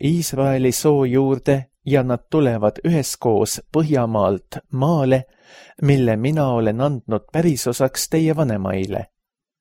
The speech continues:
See peaks mõjuma lausa heas mõttes vapustavalt, et samal ajal, kui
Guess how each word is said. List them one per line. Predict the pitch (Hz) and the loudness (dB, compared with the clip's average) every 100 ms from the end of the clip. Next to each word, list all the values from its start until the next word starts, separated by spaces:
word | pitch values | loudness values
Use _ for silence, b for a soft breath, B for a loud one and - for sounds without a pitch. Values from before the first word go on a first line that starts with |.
| _ _ _ _ _ _ _ _ _ _ _ _ _ _ _ _ _ _ _ _ _ _ _ _ _ _ - | _ _ _ _ _ _ _ _ _ _ _ _ _ _ _ _ _ _ _ _ _ _ _ _ _ _ -8
See | - 151 170 | -2 2 2
peaks | - 127 123 - 139 | 0 -2 -2 -4 -4
mõjuma | 135 147 127 127 123 - | 0 2 2 0 -2 -2
lausa | 139 127 135 135 107 | 0 0 0 0 -2
heas | 104 160 147 - 135 | 0 0 0 -2 -2
mõttes | 139 _ 127 - 139 | -4 _ -4 -2 0
vapustavalt, | 160 - 123 - - 95 98 95 - - _ _ | -2 0 -2 -2 -4 0 0 -2 -10 -20 _ _
et | 127 120 - | -2 -2 -4
samal | - 170 160 117 | -2 0 2 0
ajal, | 123 123 120 120 b b b b | 0 0 0 -2 b b b b
kui | 139 | 2